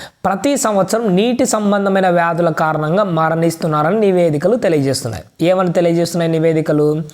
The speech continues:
ప్రతిరోజు, ప్రత్యేకంగా ఐదు సంవత్సరం లోపు పిల్లలు ప్రతిరోజు ఎంతమంది నీటి సంబంధించిన వ్యాధులతో చచ్చిపోతున్నారు?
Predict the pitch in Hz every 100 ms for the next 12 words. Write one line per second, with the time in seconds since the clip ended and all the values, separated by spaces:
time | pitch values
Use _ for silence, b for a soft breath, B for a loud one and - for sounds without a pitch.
0 | B B B 160 165 226 226 196 151 147
1 | 165 156 - 196 190 202 - 170 208 226
2 | 214 214 214 208 202 202 175 170 165 160
3 | 139 135 151 B B 180 196 247 240 233
4 | 226 208 190 190 214 220 214 214 214 214
5 | 208 208 202 190 202 196 196 190 196 175
6 | 185 190 190 190 196